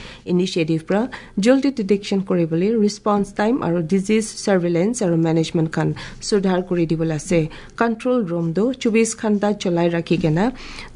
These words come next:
ছেভেন ছিক্স থ্ৰী জিৰ' নাইন থ্ৰী টু ফাইভ টু ছেভেন দি কণ্টেক্ট কৰিবলৈ পাৰিব। জনতা খান লগতে ছাছপেক্টেড নহ'লে কনফাৰ্মড কেছেছ খান ৰিপৰ্ট কৰিবলৈ এইটো ছাৰ্ভিচেছ চলাই কিনে প্ৰিভেনশ্যন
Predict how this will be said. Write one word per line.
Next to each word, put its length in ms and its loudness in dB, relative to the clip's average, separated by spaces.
ছেভেন 280 2
ছিক্স 240 -4
থ্ৰী 160 0
জিৰ' 200 0
নাইন 200 2
থ্ৰী 180 0
টু 100 6
ফাইভ 200 2
টু 80 0
ছেভেন 300 2
দি 80 2
কণ্টেক্ট 380 0
কৰিবলৈ 320 2
পাৰিব। 220 0
জনতা 300 2
খান 180 0
লগতে 340 0
ছাছপেক্টেড 600 -2
নহ'লে 260 0
কনফাৰ্মড 520 0
কেছেছ 400 0
খান 140 2
ৰিপৰ্ট 360 0
কৰিবলৈ 380 0
এইটো 160 2
ছাৰ্ভিচেছ 480 0
চলাই 280 2
কিনে 180 0
প্ৰিভেনশ্যন 480 0